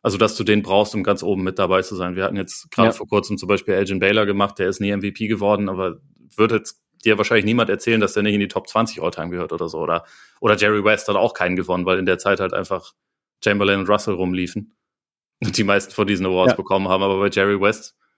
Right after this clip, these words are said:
Speaker 1: da, da sagt halt auch dir jetzt nicht unbedingt irgendjemand, dass der nicht ganz, ganz weit oben mit reingehört in diese, in diese Verlosung. Von daher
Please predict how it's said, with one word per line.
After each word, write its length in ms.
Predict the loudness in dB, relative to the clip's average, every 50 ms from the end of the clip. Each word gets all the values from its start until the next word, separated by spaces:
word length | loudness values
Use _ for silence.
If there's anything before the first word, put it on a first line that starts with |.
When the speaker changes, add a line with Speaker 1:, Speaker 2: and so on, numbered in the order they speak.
| _ _ _ _ _ _ _ _ _ _ _ _ -6
Speaker 1:
da, 80 | -6 -6
da 320 | -6 -4 -4 -2 0 0
sagt 220 | 0 -2 -2 0
halt 180 | -2 -2 -2 0
auch 260 | -2 -4 -4 -4 _ -2
dir 220 | 2 2 4 4
jetzt 220 | 4 2 0 -2
nicht 140 | -4 -2 -2
unbedingt 360 | -2 -2 0 -2 -2 -4 -4
irgendjemand, 540 | 0 2 2 2 4 2 2 2 2 2 2
dass 140 | 0 -2 0
der 120 | 0 0
nicht 200 | 2 0 -2 0
ganz, 180 | -2 -2 -2 -2
ganz 240 | -4 -6 -6 -2 0
weit 160 | 0 0 2
oben 400 | 0 -2 -2 -2 -2 -4 -4 -6
mit 200 | -8 -10 -6 -4
reingehört 400 | -2 -2 -2 -2 -4 -4 -4 -4
in 80 | -6 -8
diese, 220 | -8 -8 -8 -8
in 180 | -8 -8 -6 -6
diese 180 | -4 -4 -4 -4
Verlosung. 560 | -2 -2 0 0 0 -2 -2 -4 -8 -10 _ _
Von 120 | -10 -2
daher 380 | 0 0 0 0 -2 -4 -4 _